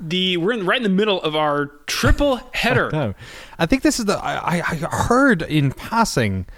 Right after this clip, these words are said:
Speaker 2: I don't know where, that this is the first time this has happened in, like, decades.
Speaker 1: I think
Speaker 2: Or
Speaker 1: it's the first time it has
Speaker 2: Ever?
Speaker 1: happened. Yeah,
Speaker 2: Yeah,
Speaker 1: that's what the
Speaker 2: maybe.
Speaker 1: commentators were saying.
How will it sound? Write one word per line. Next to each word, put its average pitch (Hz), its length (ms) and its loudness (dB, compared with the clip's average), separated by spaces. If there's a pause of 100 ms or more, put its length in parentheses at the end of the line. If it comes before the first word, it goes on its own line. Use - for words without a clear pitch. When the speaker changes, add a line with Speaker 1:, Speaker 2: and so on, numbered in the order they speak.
(160)
Speaker 2:
I 151 80 0
don't 220 140 2
know 220 100 4
where, 170 320 4 (180)
that 143 100 0
this 180 100 2
is 185 60 -2
the 202 80 2
first 196 220 2
time 185 140 2
this 165 100 0
has 156 100 -2
happened 143 320 2
in, 110 140 2
like, 101 420 -2
decades. 104 720 0 (200)
Speaker 1:
I - 80 -4
think 202 180 0
Speaker 2:
Or 233 60 4
Speaker 1:
it's 107 100 -4
the 175 80 -4
first - 640 -4
time 151 320 -2
it 147 120 0
has 147 220 2
Speaker 2:
Ever? 285 100 6
Speaker 1:
happened. 240 460 2 (120)
Yeah, 165 160 2
Speaker 2:
Yeah, 208 100 6
Speaker 1:
that's 196 240 4
what 254 80 4
the - 20 6
Speaker 2:
maybe. 92 80 2
Speaker 1:
commentators 147 580 -2
were 113 60 -6
saying. 110 340 -8